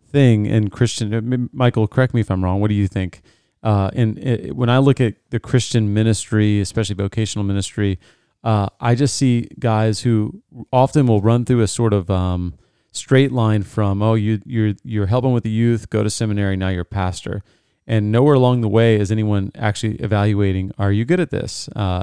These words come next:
do you have some of the characteristics or character qualities necessary baseline?" Uh, wh-, what, you know, where, where does your sense of, um, uh, where, where does your talent match up with the need that, that's around you?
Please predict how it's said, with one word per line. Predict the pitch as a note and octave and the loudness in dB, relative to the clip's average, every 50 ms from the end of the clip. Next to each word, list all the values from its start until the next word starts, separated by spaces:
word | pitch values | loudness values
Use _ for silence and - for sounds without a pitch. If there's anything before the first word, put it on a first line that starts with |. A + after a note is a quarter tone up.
| - G2 | -6 -4
do | F#2+ A2 | 0 0
you | A2+ A#2 A#2 | 2 2 2
have | G2+ G#2 A#2 A2+ G#2+ - | 2 2 0 0 -2 -4
some | - A#2 A2+ | -4 -4 -4
of | |
the | G2 G#2 | -4 -4
characteristics | - - - A#2 A#2 A2+ - - A2 A2 A2 - - - A2+ - - - A2 | -4 -2 0 0 0 -2 -4 -6 -4 -2 -2 -2 -4 -6 -6 -6 -6 -8 -8
or | G2 | -8
character | - - - A#2 A2+ G2+ - - G2 | -6 -4 -4 -2 -2 -4 -6 -10 -10
qualities | - - A#2 A#2 A2+ A2+ G#2 G#2+ F#2 - | -2 2 2 4 4 4 2 -2 -4 -4
necessary | G#2+ G#2+ G#2 G#2 - A2 G2+ - - G2 G2 G2 G2 | -4 -4 -4 -4 -6 -8 -6 -4 -4 -2 -2 -2 -2
baseline?" | F2+ - G#2+ G#2 G2+ - - - F#2 F#2 F2+ E2+ F2 F2+ E2+ E2+ - _ _ _ _ _ _ _ _ _ | -2 -2 0 0 -2 -2 -4 -6 -4 -4 -2 -2 -4 -6 -6 -10 -14 _ _ _ _ _ _ _ _ _
Uh, | - G2+ G2 F#2+ F#2 F#2 | -4 -2 -2 0 -2 -2
wh-, | - - A2+ A2+ - - _ | -2 -2 -2 -2 -2 -4 _
what, | - A#2 A#2 A#2+ A#2+ - | 0 2 2 2 2 0
you | - D3 B2+ A2 | -4 -6 -4 -2
know, | G2+ F#2+ F#2+ F#2 D#2+ - _ _ _ _ _ | -2 -2 -2 -4 -6 -10 _ _ _ _ _
where, | A#2+ B2 B2+ | 2 4 4
where | - C3+ B2+ B2 B2 C3 C#3+ C3+ | 4 4 4 6 6 6 6 6
does | C#3 B2 F#2+ G#2 | 6 4 4 4
your | A#2 B2 B2+ B2 B2 A2+ | 4 4 6 6 4 4
sense | - - - B2+ A#2+ A#2+ G#2+ - | 0 -2 0 0 0 0 0 0
of, | A2+ A2 G2 F2 | 0 0 0 0
um, | G#2+ G2+ G2+ G2+ G2 F#2+ F#2+ F#2 F#2 F2+ - _ _ _ _ _ _ _ | -2 -2 0 0 0 0 0 -2 -2 -6 -8 _ _ _ _ _ _ _
uh, | G#2+ G#2+ | -4 -2
where, | G#2 A#2 C3 C3+ | 2 4 4 4
where | - C3+ C3+ C#3 D#3 D#3+ | 4 4 4 4 6 6
does | E3 C#3 G#2+ | 4 4 4
your | A2+ B2 A#2+ A2 G2+ | 4 4 4 4 2
talent | - - - B2 C3 C#3 C#3 C3+ A#2+ A2 G#2+ - | 0 -4 -4 -2 0 0 2 0 0 0 -2 -2
match | - A#2+ A2+ A2+ A2+ A2+ A2+ A#2 A#2 A2+ - - | -4 -4 -2 -4 -2 0 0 0 0 -2 0 0
up | B2+ A#2 A2+ A2 - | 2 2 2 0 -2
with | A2+ G#2+ - _ | -4 -4 -4 _
the | - A2 | -4 -2
need | G#2+ G#2+ A2 A2 G#2+ G#2+ G2 | 0 2 2 2 2 2 2
that, | G#2 G#2+ - _ - | 0 -2 -2 _ -12
that's | - G#2+ G2+ - - | -10 -8 -8 -6 -4
around | G2 F#2 G2 G2 G2 G2 G2 F#2+ | -4 -2 0 0 0 -2 -2 -4
you? | F2+ F2+ F2 F2 F2 | -4 -4 -4 -6 -6